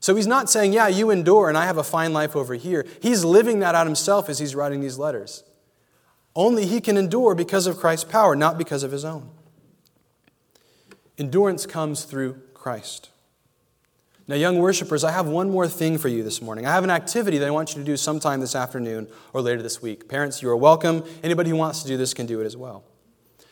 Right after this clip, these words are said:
What you need to do is try balancing on one leg.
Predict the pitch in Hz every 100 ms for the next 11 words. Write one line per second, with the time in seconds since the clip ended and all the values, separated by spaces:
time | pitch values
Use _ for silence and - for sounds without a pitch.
0 | _ - 156 185 220 247 175 170 165 -
1 | 156 139 139 156 165 160 139 123 117 101
2 | 85